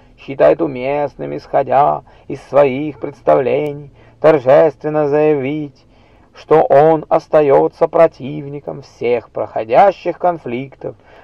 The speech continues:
возникающих в связи со спорностью территорий и границ. Амен. Увы, все подписанные соглашения и все мирные слова не стали броней для простых израильтян. На любое действие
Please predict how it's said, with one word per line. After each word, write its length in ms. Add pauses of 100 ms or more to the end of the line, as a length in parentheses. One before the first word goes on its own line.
возникающих 1040
в 60
связи 360
со 140
спорностью 800
территорий 880 (260)
и 140
границ. 880 (240)
Амен. 580 (540)
Увы, 300 (420)
все 180
подписанные 480
соглашения 640 (160)
и 60
все 160
мирные 560
слова 480 (220)
не 200
стали 540
броней 680
для 220
простых 560 (240)
израильтян. 720 (560)
На 120
любое 420
действие 560